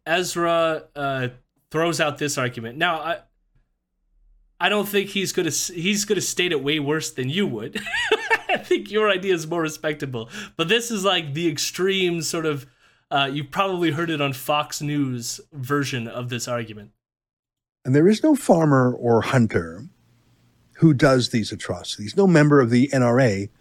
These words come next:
Speaker 2: has ever committed a, an atrocity like this. It, it's criminals who do. It's, it's gangs. It's unstable people. They won't be deterred by any paperwork or any more laws.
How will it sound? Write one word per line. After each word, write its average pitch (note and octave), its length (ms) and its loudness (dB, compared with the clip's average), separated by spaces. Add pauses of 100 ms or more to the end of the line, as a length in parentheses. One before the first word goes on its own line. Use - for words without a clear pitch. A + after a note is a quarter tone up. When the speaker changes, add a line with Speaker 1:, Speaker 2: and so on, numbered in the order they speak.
(300)
Speaker 2:
has A#2+ 200 -2
ever A2+ 160 0
committed G#2 420 -2
a, F#2+ 240 -6
an G#2 120 -8
atrocity F#2+ 520 -6
like F2 260 -16
this. G#2+ 400 -16 (1040)
It, D#3 120 4
it's D#3 180 0
criminals C4 440 4
who A#2 120 2
do. F#2+ 260 -6
It's, G2+ 220 -6
it's A2+ 180 -6
gangs. G#2+ 500 0
It's B2 160 -2
unstable B2+ 600 2
people. A#2+ 560 -4 (1600)
They D3 120 4
won't A#3+ 200 6
be D4+ 80 6
deterred F3+ 500 4
by B2+ 300 4
any C3+ 240 2
paperwork A#2+ 680 0
or A#2 120 0
any A#2 160 2
more G#2+ 200 2
laws. E3 680 -2